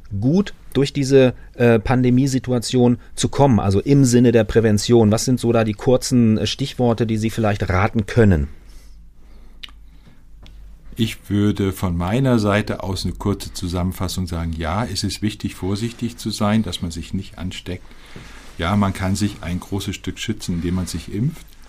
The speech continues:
Speaker 2: Und es ist wichtig, sich nicht zu weit zurückzuziehen, nicht nur auf sich zu besinnen, sondern zu sehen, dass wir alle ein Teil der,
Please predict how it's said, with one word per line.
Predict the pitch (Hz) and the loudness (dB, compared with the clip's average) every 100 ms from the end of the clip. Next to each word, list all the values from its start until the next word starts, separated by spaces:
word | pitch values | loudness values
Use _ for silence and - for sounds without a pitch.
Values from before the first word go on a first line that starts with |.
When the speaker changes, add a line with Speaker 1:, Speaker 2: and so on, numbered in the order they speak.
| - - - | -20 -20 -8
Speaker 2:
Und | 101 135 165 - - | 0 0 0 -6 -16
es | - 95 | -10 -8
ist | 107 - | -8 -6
wichtig, | 104 - 101 - | -6 -6 -8 -6
sich | 98 - | -8 -4
nicht | 104 139 - | -2 -2 -4
zu | - 110 | -8 -4
weit | 101 107 | -4 -6
zurückzuziehen, | 110 110 107 - 98 - 95 95 95 | -6 -8 -8 -10 -12 -6 -2 -2 -2
nicht | 95 123 - | -4 -4 -4
nur | 127 117 | -4 -4
auf | 107 | -6
sich | - 95 - | -8 -8 -6
zu | 95 | -6
besinnen, | 90 85 90 92 87 | -6 -4 -2 -2 -2
sondern | 87 90 90 95 - - - - - | -4 -4 -4 -8 -12 -18 -18 -18 -12
zu | - | -6
sehen, | 90 98 110 127 113 | -4 2 4 4 2
dass | 104 - | -2 -2
wir | 98 101 - | -2 -2 -2
alle | 113 123 127 139 - - - | 2 4 2 -2 -12 -20 -8
ein | 98 104 | -6 -4
Teil | 95 107 113 | -2 0 0
der, | 98 | -2